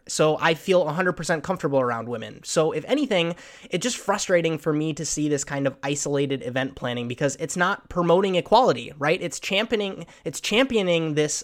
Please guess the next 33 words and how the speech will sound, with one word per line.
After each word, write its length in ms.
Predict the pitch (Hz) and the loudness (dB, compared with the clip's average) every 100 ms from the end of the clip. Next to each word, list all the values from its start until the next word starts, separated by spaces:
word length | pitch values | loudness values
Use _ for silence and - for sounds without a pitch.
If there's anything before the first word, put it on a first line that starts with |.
| - | -2
us 280 | 165 - 147 | -2 -2 -2
versus 480 | 156 156 160 139 | 0 0 0 -2
them 260 | 131 147 143 | 0 2 2
mentality. 640 | 135 131 147 135 113 - - - - - | 0 0 2 2 0 -8 -16 -20 -20 -6
And 260 | 160 160 151 - | 0 0 0 0
it 140 | 175 | 2
assumes 580 | 170 - 294 269 208 165 | 2 2 4 6 4 2
that 260 | 170 170 147 | 4 4 2
men 360 | 156 180 202 | 2 2 0
have 220 | 180 175 | 0 0
no 180 | 160 165 | 2 2
empathy 420 | 160 160 170 165 | 2 -4 -4 -4
or 220 | 151 151 143 | 0 2 2
desire 440 | 135 143 156 147 | 2 2 4 2
to 120 | 143 | 2
work 300 | 135 139 147 | 2 2 0
with 120 | 170 147 | -4 -2
women. 360 | 139 127 - | -2 -4 -8
So 180 | - 143 | -2 0
the 140 | 147 | 0
only 240 | 170 226 240 | 0 0 0
place 320 | 202 185 - | 0 0 -2
that 80 | 151 | -4
they 100 | 156 | -2
can 160 | 262 | -2
go 340 | 185 170 190 170 | 4 4 4 2
to 140 | - | -2
feel 220 | - 156 | -4 -2
safe 340 | 175 175 165 156 | 0 0 0 -2
is 140 | 139 | -4
with 120 | 139 | -4
each 200 | 143 139 | -4 4
other, 280 | 180 117 120 | 4 4 -4